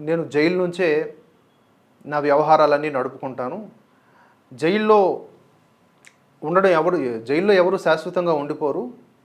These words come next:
ఈరోజు ఉంటాం, రేపు వస్తాం, రేపు మళ్ళీ నా పనులు నేను చేసుకుంటానని"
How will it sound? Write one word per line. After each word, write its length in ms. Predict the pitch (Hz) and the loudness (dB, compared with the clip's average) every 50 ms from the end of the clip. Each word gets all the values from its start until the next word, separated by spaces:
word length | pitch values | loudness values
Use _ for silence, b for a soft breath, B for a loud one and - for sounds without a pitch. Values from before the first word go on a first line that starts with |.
| - | -12
ఈరోజు 260 | 107 110 123 131 135 139 | -10 -6 -4 -4 -4 -4
ఉంటాం, 320 | 143 151 151 190 262 269 | -6 -6 -4 -2 -2 0
రేపు 240 | 220 208 190 175 180 | 0 -2 -2 0 -2
వస్తాం, 500 | 170 - - - 240 285 311 202 170 160 | -2 -2 -4 -6 -6 -6 -6 -6 -4 0
రేపు 180 | 175 175 175 | 0 0 0
మళ్ళీ 280 | 185 185 180 185 196 214 | 0 -2 -2 -2 -2 -4
నా 140 | 202 185 165 | -2 -4 -2
పనులు 240 | 156 165 165 180 180 | -2 -2 -4 -4 -4
నేను 160 | 170 160 156 | -4 -4 -4
చేసుకుంటానని" 580 | 156 151 151 151 - 151 151 147 156 175 185 | -6 -6 -6 -8 -12 -12 -10 -8 -8 -8 -10